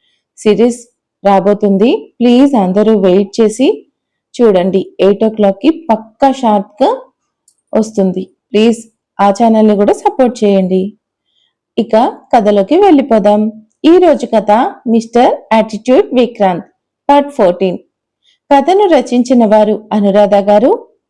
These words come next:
వాయిస్ ఓవర్ శ్వేత. ఇక కథలోకి వెళ్ళిపోదాం. ఆ రాత్రి తిరిగి వెళ్ళిన బాలుని పట్టుకొని, "కమిలిని గారు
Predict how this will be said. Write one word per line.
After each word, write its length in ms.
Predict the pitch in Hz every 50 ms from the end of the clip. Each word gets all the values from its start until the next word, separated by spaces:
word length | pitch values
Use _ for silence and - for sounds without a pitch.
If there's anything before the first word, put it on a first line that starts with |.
| _ _ -
వాయిస్ 440 | 202 226 247 262 302 403 403 - 277
ఓవర్ 360 | 247 233 196 214 208 196 190 - - -
శ్వేత. 480 | - - - 190 175 170 170 208 196 - - _ _ _ _ _ _ _ _ _ _ -
ఇక 200 | - 202 208 214
కథలోకి 720 | 220 339 - - - 262 196 175 180 190 190 185 - 285
వెళ్ళిపోదాం. 680 | 285 349 330 269 240 240 247 214 190 180 185 180 185 - _ _ _ _ _ _ _ _ _ _ _ _ _ _ _ _ _ _ _ _ _ _ - 269
ఆ 120 | 277 285
రాత్రి 440 | 254 233 202 190 196 190 - 285 254
తిరిగి 320 | 285 262 214 214 220 220
వెళ్ళిన 420 | 285 277 285 262 247 269 262 262 262
బాలుని 540 | 214 214 214 190 180 180 202 240 247 277
పట్టుకొని, 760 | - - - 185 - 220 214 220 214 214 220 247 320 381 - - _ _ _ _ _ _ _ _ _ _ _ _ _ -
"కమిలిని 520 | 247 220 214 214 214 226 311 330 349 339 302 302
గారు 440 | 269 247 233 254 254 254 233 254